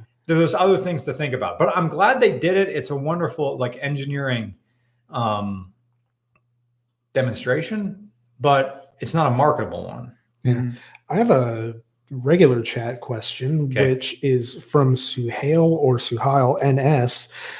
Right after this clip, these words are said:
Speaker 2: Um, "Can you talk the American sedans? Why are they dying?"
Speaker 1: I think it has to do with margins.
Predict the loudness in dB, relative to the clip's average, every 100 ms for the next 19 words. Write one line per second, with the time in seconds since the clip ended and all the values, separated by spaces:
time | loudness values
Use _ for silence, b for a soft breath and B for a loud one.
0 | B 4 6 8 6 2 4 6 8 6
1 | 4 2 4 6 6 4 2 2 2 2
2 | 0 -4 -2 -2 0 0 0 -2 -2 -4
3 | -6 -8 -12 -14 -16 _ _ _ _ _
4 | _ _ _ _ _ _ _ _ _ _
5 | _ _ _ B B B B B -4 -2
6 | -2 0 0 2 0 -2 -6 -4 -2 -4
7 | -2 -2 -2 -6 -10 -14